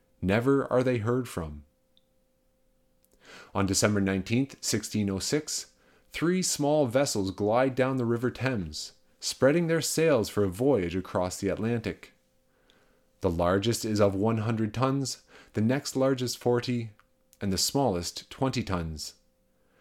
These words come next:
There are one hundred and five persons on board the vessels. They are leaving England to found a state in a wilderness thousands of miles away.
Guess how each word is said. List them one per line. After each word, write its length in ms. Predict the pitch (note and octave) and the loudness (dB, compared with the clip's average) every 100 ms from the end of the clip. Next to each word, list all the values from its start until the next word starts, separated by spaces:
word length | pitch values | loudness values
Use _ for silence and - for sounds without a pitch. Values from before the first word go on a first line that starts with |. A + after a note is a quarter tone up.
| _ _ | _ _
There 120 | G2+ | 4
are 100 | F#2+ | 6
one 240 | G2+ C3 | 6 4
hundred 360 | C3+ C#3+ D3 C3 | 4 2 2 2
and 140 | G#2 | 2
five 320 | - A#2 A#2 - | 2 2 2 0
persons 380 | E3+ B2+ F#2 | -2 0 -2
on 140 | F2+ F2 | -2 -2
board 220 | F2 E2 | -4 -6
the 60 | D#2 | -4
vessels. 580 | E2+ - A2 C#3 - - _ _ _ _ _ _ - _ _ _ | -4 0 0 0 -4 -14 _ _ _ _ _ _ -20 _ _ _
They 100 | G#2 | 2
are 100 | G#2 | 4
leaving 420 | A#2+ E3+ F#3 G3 | 4 4 2 0
England 560 | D#3+ F3 B2+ F2+ E2 E2+ _ _ _ | 0 0 2 0 -4 -10 _ _ _
to 100 | G#2 | -4
found 420 | - B2 C#3 D#3+ | 0 2 2 0
a 100 | D3+ | 0
state 380 | D3 - D#3+ A2+ | 0 2 2 2
in 120 | F#2+ | 2
a 40 | A2 | 2
wilderness 540 | A2+ D3+ G#2+ F#2+ F2 | 4 4 2 -2 -4
thousands 580 | - A#2+ C3+ C3+ C3 B2 | -2 2 4 2 0 -2
of 160 | B2+ A2 | -2 0
miles 380 | A#2 A#2+ A#2 | 0 0 0
away. 560 | A2 G#2+ A#2 G2 D#2+ | 0 0 0 0 -4